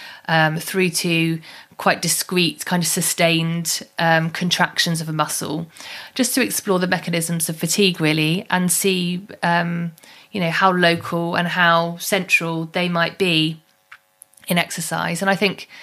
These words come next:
one of the things that, um, struck me about my work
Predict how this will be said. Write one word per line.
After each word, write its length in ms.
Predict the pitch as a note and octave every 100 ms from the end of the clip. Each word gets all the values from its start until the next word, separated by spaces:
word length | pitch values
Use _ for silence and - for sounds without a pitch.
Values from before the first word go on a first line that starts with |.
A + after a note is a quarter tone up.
| - - - -
one 220 | G#3 A3+
of 60 | G3+
the 100 | G3
things 340 | G3+ F3+ F3
that, 220 | F3 E3 -
um, 460 | F3 E3 E3 E3+
struck 420 | - - G3 -
me 140 | F3 E3+
about 400 | E3 D#3+ D#3+ -
my 160 | F3
work 480 | F3 E3+ E3 - -